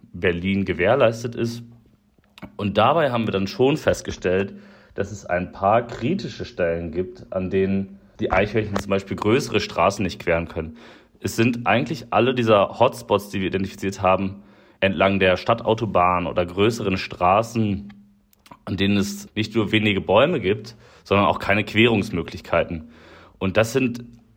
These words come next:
letztendlich sogenannte Bottlenecks, an denen sich die Populationen entweder nicht austauschen können oder durch diese hohe Verkehrsdichte auch leichter überfahren werden.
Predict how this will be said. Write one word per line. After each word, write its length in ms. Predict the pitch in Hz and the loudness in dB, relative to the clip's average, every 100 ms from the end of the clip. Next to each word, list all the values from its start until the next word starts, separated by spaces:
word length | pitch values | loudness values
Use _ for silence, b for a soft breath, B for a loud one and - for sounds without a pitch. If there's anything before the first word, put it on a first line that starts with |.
| _ | _
letztendlich 720 | 104 110 - 107 123 127 117 | 0 0 2 0 2 2 2
sogenannte 480 | 117 107 104 95 95 | 2 2 4 2 0
Bottlenecks, 680 | 85 104 147 113 85 - - | 2 2 2 0 -2 -6 -10
an 160 | 87 | -8
denen 580 | 87 92 95 95 - - - | 0 0 2 -2 -6 -16 -14
sich 280 | 92 98 - | -8 -6 -6
die 80 | |
Populationen 800 | 92 101 95 - 104 107 107 - - - | -6 -4 -4 -2 -2 -2 -2 -8 -12 -2
entweder 300 | 117 117 98 | -2 2 0
nicht 200 | 101 - | 0 2
austauschen 560 | 120 120 90 87 104 | 0 2 0 0 -4
können 420 | 98 90 95 - B B B - | -2 0 0 -4 B B B 0
oder 220 | 101 95 | 4 4
durch 400 | 98 98 - - | 2 -2 -4 -10
diese 180 | - 95 | -4 0
hohe 200 | 98 107 | 2 2
Verkehrsdichte 1000 | 104 98 - 98 - 95 - - 87 90 b b b b b | 2 0 2 2 2 -6 -4 2 2 2 b b b b b
auch 320 | - 85 - - | -2 -2 -2 0
leichter 380 | 87 90 - | 2 2 0
überfahren 480 | 78 85 - 80 90 | -2 -2 0 0 2
werden. 240 | 78 76 | -2 -6